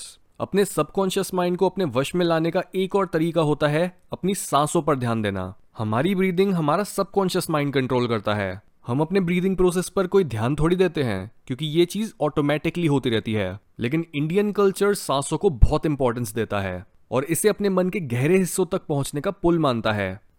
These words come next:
जब हम अपनी कॉन्शियस अवेयरनेस अपनी ब्रेथ पर लाना चालू करते हैं और हर सांस के साथ हवा को अपने अंदर जाते और बाहर आते विटनेस करते हैं, तब हम अपने कॉन्शियस माइंड को शांत कर पाते हैं, जिससे हमें अपने सबकॉन्शियस माइंड का एक्सेस मिल जाता है। ये प्रैक्टिस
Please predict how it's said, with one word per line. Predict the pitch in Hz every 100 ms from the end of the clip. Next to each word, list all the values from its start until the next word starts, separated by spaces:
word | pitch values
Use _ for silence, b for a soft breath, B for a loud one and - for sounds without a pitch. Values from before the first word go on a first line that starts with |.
| -
जब | 120 139
हम | 180
अपनी | 175 185
कॉन्शियस | 175 131 139 170 -
अवेयरनेस | 175 170 170 175 -
अपनी | - 175
ब्रेथ | 104 98 123 -
पर | 165
लाना | 160 160
चालू | 165 151 160
करते | 165 156 160
हैं | 160 170 - _
और | 117 147
हर | - 175
सांस | 208 208 196 -
के | 165
साथ | 127 127 - - -
हवा | 123 131 160
को | 165
अपने | 160 160
अंदर | 165 120 131 151
जाते | 156 151 165
और | 165 147
बाहर | 120 110 123
आते | 127 147
विटनेस | 104 107 139 143
करते | - 151 156
हैं, | 151 156 160 _ -
तब | 151
हम | 196
अपने | 196 208
कॉन्शियस | 202 170 165 170 196 165
माइंड | 139 139
को | 196
शांत | - - 147 170
कर | 170 143
पाते | 120 113 110
हैं, | 101 92 - - -
जिससे | 113 - 151
हमें | 143 143
अपने | - 214
सबकॉन्शियस | - 196 - 185 175 170 -
माइंड | 139 139
का | 135
एक्सेस | - 123 123
मिल | 110
जाता | 110 101 101
है। | 90 87 _ _ 113
ये | 156
प्रैक्टिस | 175 180 - 180 -